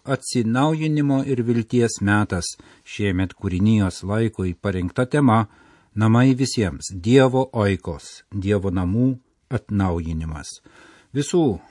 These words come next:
šio laikotarpio renginių simbolis yra Abraomo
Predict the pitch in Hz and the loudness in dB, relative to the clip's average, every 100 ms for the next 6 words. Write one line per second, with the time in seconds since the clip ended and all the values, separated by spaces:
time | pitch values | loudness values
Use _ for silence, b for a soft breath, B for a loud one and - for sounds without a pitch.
0 | b _ - 139 143 95 - 131 127 101 | b _ -4 0 2 0 0 0 0 -4
1 | - 90 82 - 110 110 101 101 110 110 | -4 -4 -4 -6 -2 0 0 2 2 0
2 | - 110 113 110 104 98 - b b b | 0 2 2 4 2 -2 -6 b b b
3 | _ 104 98 92 - 107 85 87 92 101 | _ -6 -4 -4 -6 -10 -6 -4 -2 -2
4 | 95 92 | -2 -6